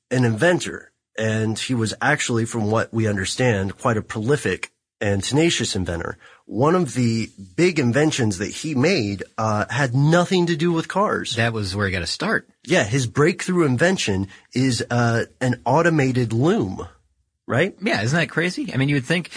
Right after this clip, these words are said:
Speaker 2: now, of course, you know, machinery and automation and, you know, that kind of goes hand in hand, but,
Speaker 1: Sure.
Speaker 2: um, to go from ma-, creating an automated loom to, well, what, what's now an, an enormous auto company.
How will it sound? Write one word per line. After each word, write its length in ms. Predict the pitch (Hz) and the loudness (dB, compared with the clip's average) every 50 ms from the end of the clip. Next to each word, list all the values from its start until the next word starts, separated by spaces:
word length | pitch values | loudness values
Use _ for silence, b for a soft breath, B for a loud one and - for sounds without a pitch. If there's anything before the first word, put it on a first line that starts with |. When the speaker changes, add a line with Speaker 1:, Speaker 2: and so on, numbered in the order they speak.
| B B B | B B B
Speaker 2:
now, 100 | 170 165 | 0 2
of 80 | 156 - | 2 4
course, 260 | 185 180 156 - - - | 2 2 2 0 -4 -8
you 160 | 147 135 135 | -8 -2 0
know, 80 | 135 123 | 2 2
machinery 560 | 120 110 - - 131 123 117 117 117 117 113 | 2 2 2 2 2 4 4 4 4 2 2
and 240 | 107 101 101 104 95 | 2 0 0 -2 0
automation 640 | - 104 107 104 95 98 101 95 - - 101 98 98 | 0 0 0 0 0 0 -2 -2 -2 -2 -2 -2 -2
and, 80 | 92 | -2
you 80 | 95 101 | -2 -2
know, 60 | 104 | 0
that 180 | 104 110 110 - | 0 0 0 0
kind 140 | - 107 | 0 0
of 80 | 104 92 | 0 0
goes 180 | 98 101 92 - | 0 -2 -2 -2
hand 220 | 104 101 95 90 | -2 -2 -2 -2
in 80 | 82 82 | -2 -2
hand, 180 | 107 104 90 | -2 -2 -2
but, 140 | 82 107 - B B B B B B | -2 -4 -6 B B B B B B
Speaker 1:
Sure. 200 | - - 98 87 | -8 -4 -2 0
Speaker 2:
um, 520 | 85 120 117 113 110 104 101 98 90 90 - _ _ - - - _ _ _ _ _ _ - - | 0 2 2 2 2 2 0 -2 -2 -4 -8 _ _ -20 -20 -20 _ _ _ _ _ _ -16 -12
to 100 | - 120 | -6 0
go 140 | 135 160 180 | 0 2 2
from 400 | - - 147 131 123 120 120 127 | 2 2 2 2 2 2 2 0
ma-, 80 | 131 127 120 | 0 -2 -2
creating 320 | - 143 143 147 143 123 | 0 0 2 2 2 2
an 80 | 107 95 | 0 0
automated 480 | - 104 127 131 127 131 127 120 110 98 | 0 0 2 2 2 2 2 2 0 0
loom 400 | 101 120 135 139 123 110 104 92 | 0 0 2 2 2 2 0 0
to, 580 | - - - 107 104 101 98 98 101 95 - - _ _ _ _ _ _ _ _ _ _ _ _ - | -2 -4 -2 -2 0 0 -2 -2 -4 -4 -8 -12 _ _ _ _ _ _ _ _ _ _ _ _ -10
well, 420 | 117 113 98 110 107 101 98 95 - - - 113 107 | -8 -6 -2 -2 0 0 -2 -4 -8 -12 -18 -12 -8
what, 240 | 107 107 95 - | -6 -6 -6 -6
what's 320 | 104 110 107 110 101 - 117 | -6 -4 -4 -2 -2 0 2
now 160 | 110 123 113 | 2 2 2
an, 120 | 90 92 | 2 -2
an 200 | 78 92 95 90 | -4 -6 -6 -6
enormous 640 | 87 92 101 107 117 113 104 92 92 - - - - - _ _ | -4 -2 0 2 2 2 2 2 0 -2 -4 -6 -8 -10 _ _
auto 200 | - 120 147 139 | 0 0 2 0
company. 460 | 120 - 98 85 82 - 85 85 90 | 0 -2 -6 -8 -6 -6 -6 -6 -8